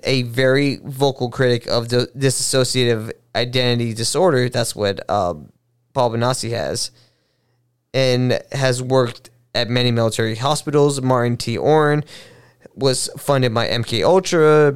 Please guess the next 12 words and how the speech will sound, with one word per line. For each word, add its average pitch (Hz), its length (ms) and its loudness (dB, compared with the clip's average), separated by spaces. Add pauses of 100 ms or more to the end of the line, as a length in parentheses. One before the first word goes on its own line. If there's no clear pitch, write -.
according 127 340 0
to 120 60 2
the 117 100 2
Harvard 117 280 -2
Crimson. 147 720 0 (760)
Ralph 139 600 2 (440)
Underwager 117 920 0 (160)
claimed 131 480 0
it - 80 -2
was 117 200 -2
God's 135 480 0
will 120 640 0